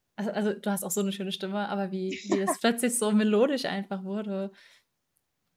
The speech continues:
Speaker 1: Richtig gut. <laughs> Brinoli Katschin, „Ich habe noch nie ein Hörbuch gehört. Ich glaube, Worlds Collide wird mein erstes.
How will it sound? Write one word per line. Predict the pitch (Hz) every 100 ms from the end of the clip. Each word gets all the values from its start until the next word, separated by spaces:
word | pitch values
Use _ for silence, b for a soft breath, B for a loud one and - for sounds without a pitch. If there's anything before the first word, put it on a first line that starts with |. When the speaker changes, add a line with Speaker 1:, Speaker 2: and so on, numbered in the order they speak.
| 220
Speaker 1:
Richtig | 208 -
gut. | - 208
<laughs> | 214 254
Brinoli | 247 226 233
Katschin, | 233 233 226
„Ich |
habe | 220 202
noch | 175
nie | 196
ein | 233 247
Hörbuch | 214 214 220
gehört. | 226 240
Ich | 240
glaube, | - 196 202 247
Worlds | 202 196
Collide | 214 190
wird | 208 208
mein | 262
erstes. | 180 175 175 165 -